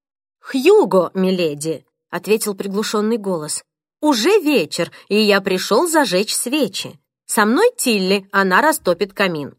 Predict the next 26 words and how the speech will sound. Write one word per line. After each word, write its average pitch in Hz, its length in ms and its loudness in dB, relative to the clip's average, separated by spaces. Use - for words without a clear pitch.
"Минутку!" 359 680 4
Хелен 247 380 2
положила 220 400 0
медальон 214 500 -2
обратно 208 360 -2
на 202 140 -2
полку, 254 460 -4
заперла 214 480 -2
бюро, 220 340 -2
спрятала 247 540 -2
ключ 226 360 -4
в - 40 -14
секретное 185 580 -4
отделение 214 600 -2
и 269 140 0
задвинула 190 600 -2
ящичек. 175 680 -8
"Все - 220 -4
на 196 120 -2
месте!" 170 460 -8
В 165 120 -4
этот 202 280 -2
раз 185 200 0
цепкий 185 460 -4
взгляд 165 360 -6
Хьюго 180 480 -4